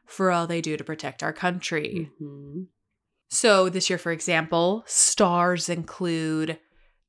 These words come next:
Speaker 1: Eliza Schlesinger, comedian, Jon Stewart,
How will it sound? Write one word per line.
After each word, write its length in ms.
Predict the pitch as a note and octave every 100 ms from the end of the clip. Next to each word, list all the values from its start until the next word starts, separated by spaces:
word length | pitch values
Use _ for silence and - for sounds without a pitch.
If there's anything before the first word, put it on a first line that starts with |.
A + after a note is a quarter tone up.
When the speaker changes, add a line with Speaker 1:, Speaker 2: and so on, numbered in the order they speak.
| -
Speaker 1:
Eliza 500 | F#3 F3+ D#3+ D#3+ F3
Schlesinger, 800 | - F3 D#3 - F3 F3 G3+ B3+
comedian, 600 | - F3+ F3 E3+ E3 G#3 - _ _ _ _ _ _ _ -
Jon 360 | F3+ D#3+ D#3+
Stewart, 640 | D#3 - D#3 D3+ D#3 G3+